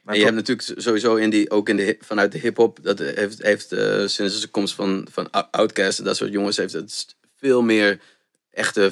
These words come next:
Speaker 2: funk-invloeden gekregen. Dus heel veel hip-hop schuurt tegenwoordig, eh, gewoon tegen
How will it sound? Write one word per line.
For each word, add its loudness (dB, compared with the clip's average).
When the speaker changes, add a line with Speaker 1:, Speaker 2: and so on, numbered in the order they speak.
Speaker 2:
funk-invloeden 0
gekregen. -2
Dus -4
heel 4
veel 2
hip-hop -4
schuurt -2
tegenwoordig, 0
eh, -2
gewoon -4
tegen -2